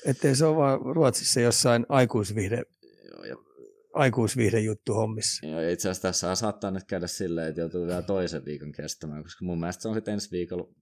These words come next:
Speaker 2: maanantaina siellä Virossa. Et se voi
Speaker 1: Kyllä, niin teillä on vähän jotain, pojat, hämäriä, hämäriä bisneksiä
Speaker 2: <laughs>
Speaker 1: kyllä.
Speaker 2: Näinhän se aina menee.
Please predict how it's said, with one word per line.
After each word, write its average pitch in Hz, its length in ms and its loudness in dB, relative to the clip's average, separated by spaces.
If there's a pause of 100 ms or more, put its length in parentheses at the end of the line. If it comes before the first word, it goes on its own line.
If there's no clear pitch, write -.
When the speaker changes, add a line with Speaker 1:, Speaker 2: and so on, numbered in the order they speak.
(120)
Speaker 2:
maanantaina 90 500 -6
siellä 85 180 -4
Virossa. - 460 -6 (320)
Et - 60 -20 (260)
se - 340 -18
voi 165 100 -10
Speaker 1:
Kyllä, 139 120 -6
niin 135 220 -10
teillä 127 260 6
on 120 60 4
vähän 117 260 8
jotain, 113 340 2
pojat, 110 260 4
hämäriä, 113 500 4
hämäriä 104 500 0
bisneksiä - 760 -6
Speaker 2:
<laughs> - 80 -12
Speaker 1:
kyllä. 95 220 -12 (360)
Speaker 2:
Näinhän 87 320 -2
se 113 100 -4
aina 92 200 -2
menee. 73 300 -8